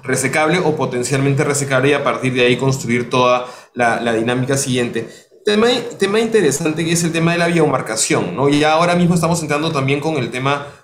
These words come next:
del E R dos. ¿Ustedes en Argentina o en México están utilizando ya de forma regular el tema de la biomarcación con E R dos o solamente con lo que es ras, biraf y M S I?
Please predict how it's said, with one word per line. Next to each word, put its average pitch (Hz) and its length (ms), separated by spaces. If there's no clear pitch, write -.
del 120 140
E - 20
R 135 80
dos. - 480
¿Ustedes 185 560
en 180 80
Argentina 156 520
o 151 80
en 135 120
México 143 320
están 147 200
utilizando 139 540
ya 139 160
de 139 80
forma 143 240
regular 139 520
el 143 120
tema 143 240
de 143 80
la 139 100
biomarcación 120 580
con 139 100
E - 20
R 135 100
dos 190 240
o - 60
solamente 139 720
con 123 180
lo 123 80
que 127 80
es 135 260
ras, 143 680
biraf 143 680
y 135 120
M 131 140
S - 140
I? 85 180